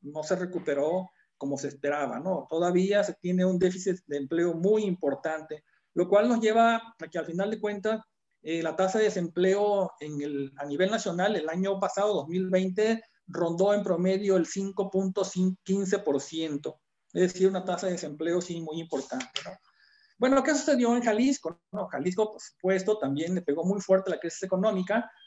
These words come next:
Aquí tenemos un, una diferencia muy importante porque,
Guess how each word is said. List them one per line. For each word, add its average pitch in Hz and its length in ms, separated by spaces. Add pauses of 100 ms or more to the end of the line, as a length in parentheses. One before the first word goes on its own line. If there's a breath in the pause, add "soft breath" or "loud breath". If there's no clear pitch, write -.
(140)
Aquí 190 360
tenemos 185 380
un, 185 380
una 180 360
diferencia 165 540
muy 180 180
importante 196 680
porque, 160 420